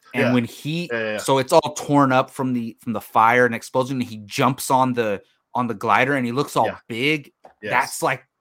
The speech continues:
Speaker 2: that's Green Goblin.
Speaker 1: Oh, it's,
Speaker 2: Oh my
Speaker 1: man.
Speaker 2: goodness.
Speaker 1: I, oh, yeah, man. So let me just say up front, that's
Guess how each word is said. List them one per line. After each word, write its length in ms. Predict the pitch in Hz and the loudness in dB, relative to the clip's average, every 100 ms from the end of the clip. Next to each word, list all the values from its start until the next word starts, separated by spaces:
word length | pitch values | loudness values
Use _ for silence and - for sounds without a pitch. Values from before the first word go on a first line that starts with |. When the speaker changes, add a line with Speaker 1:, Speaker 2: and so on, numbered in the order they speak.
| _ _ - | _ _ -2
Speaker 2:
that's 260 | 123 - | -2 -2
Green 340 | - 165 170 156 | -6 -2 -2 0
Goblin. 680 | 196 226 196 151 113 87 - - | -2 -2 -4 -6 -6 -10 -16 -16
Speaker 1:
Oh, 180 | 226 180 | -10 -8
it's, 180 | 147 - | -10 -12
Speaker 2:
Oh 80 | - | -16
my 80 | 170 156 135 _ | -14 -16 -18 _
Speaker 1:
man. 240 | 120 113 95 | -4 -4 -6
Speaker 2:
goodness. 320 | - _ - | -20 _ -12
Speaker 1:
I, 140 | 113 113 | -10 -8
oh, 240 | 117 120 - | -6 -8 -8
yeah, 180 | 110 82 - | -12 -12 -12
man. 200 | 113 107 | -8 -8
So 200 | - - - - - 156 | -8 -14 -16 -20 -10 0
let 100 | 196 | 2
me 80 | |
just 260 | 196 190 - _ _ _ _ _ | 4 0 -6 _ _ _ _ _
say 220 | - 160 147 | -6 2 2
up 80 | 143 | 2
front, 220 | 101 87 - - | -8 -14 -20 -12
that's 240 | 104 - | -12 -12